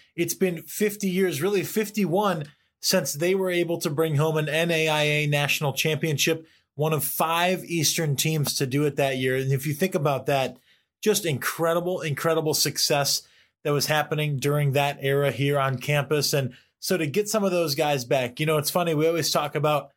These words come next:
in this job, we can look at all the records, look at all the pictures, look at all the stories, and we have a pretty good grasp on what happened. But to actually hear from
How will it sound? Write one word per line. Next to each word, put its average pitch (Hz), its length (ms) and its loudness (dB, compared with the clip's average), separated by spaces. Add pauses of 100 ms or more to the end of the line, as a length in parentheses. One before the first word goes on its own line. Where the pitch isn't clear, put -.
(360)
in 160 140 -2
this 185 200 2
job, 175 380 0
we 165 180 -2
can 151 200 0
look 170 180 0
at 165 60 0
all 151 160 2
the 143 100 2
records, 156 460 0
look 156 180 -4
at 160 60 0
all 151 100 2
the 143 100 0
pictures, 160 560 -2
look 160 200 -2
at 160 80 0
all 151 120 2
the 139 100 -2
stories, 156 640 2 (380)
and 165 140 -2
we 175 120 2
have 208 120 2
a 175 60 0
pretty 202 340 -2
good 160 220 0
grasp 143 500 0
on 139 160 0
what 139 160 0
happened. 143 460 -2 (320)
But 156 120 -2
to - 140 0
actually 170 400 2
hear 175 400 0
from 165 500 -2